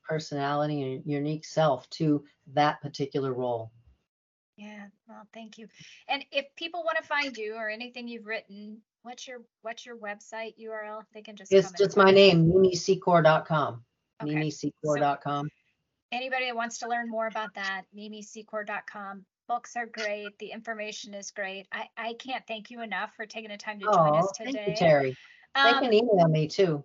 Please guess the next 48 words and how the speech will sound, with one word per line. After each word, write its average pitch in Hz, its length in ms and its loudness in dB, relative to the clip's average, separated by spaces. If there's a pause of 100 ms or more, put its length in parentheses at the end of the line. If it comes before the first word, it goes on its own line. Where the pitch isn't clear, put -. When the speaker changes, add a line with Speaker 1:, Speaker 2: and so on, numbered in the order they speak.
(100)
Speaker 1:
mimi 170 320 0
at 156 240 2
mimi 139 260 -4
secor 127 360 -8
dot 127 200 -4
com. 131 220 -6
That's 135 240 -8
easy. 127 340 -8 (440)
Speaker 2:
Okay, 311 220 -4 (260)
perfect. 320 400 0
They 269 60 -4
can 277 100 -6
get 269 160 -6
more 269 100 -6
information 262 440 -8
that 226 180 -2
way. 240 200 -2
For 262 180 -4
anyone 330 320 -2
else - 200 2
that 285 120 -8
may 269 120 2
be 233 140 -6
listening, 220 560 -8
if 233 160 -14
you 320 260 -8
want 269 280 -2
to 240 80 -10
hear 233 520 -6
any 285 280 -2
of 302 40 -4
the 294 80 -4
talks - 380 -6
Mimi 247 360 -10
has 226 240 -10
done, 233 340 -2
and 226 120 -6
in 220 140 -8
fact, 277 540 -2
we 247 100 -16
were 226 140 -8
just 226 260 -10
with 220 140 -10
you 220 180 -8
at 208 140 -12
Cape 208 200 -14
Cod, 208 400 -4
the 214 140 -6